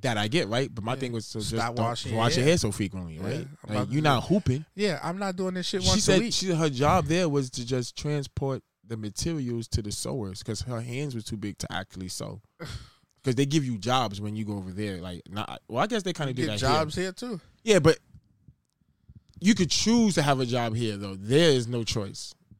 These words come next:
Speaker 1: Like, here, like, you could just do your time, and you could, you could not kill time by getting a job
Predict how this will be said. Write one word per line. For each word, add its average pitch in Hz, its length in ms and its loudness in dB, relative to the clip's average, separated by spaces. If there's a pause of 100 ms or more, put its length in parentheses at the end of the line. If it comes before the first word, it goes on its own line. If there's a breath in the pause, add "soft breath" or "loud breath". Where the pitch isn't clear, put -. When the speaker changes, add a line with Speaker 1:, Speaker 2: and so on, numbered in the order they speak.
(420)
Speaker 1:
Like, 120 300 -2
here, 160 300 4
like, 147 200 4
you 196 80 2
could 196 160 0
just 170 140 4
do 151 100 6
your 156 160 6
time, 143 320 2
and 123 100 -4
you 160 80 -2
could, 143 160 -8
you 139 160 -8
could 135 160 -2
not 123 380 2
kill 156 200 2
time 151 260 -2
by 131 160 2
getting 143 380 0
a 147 60 0
job 147 520 2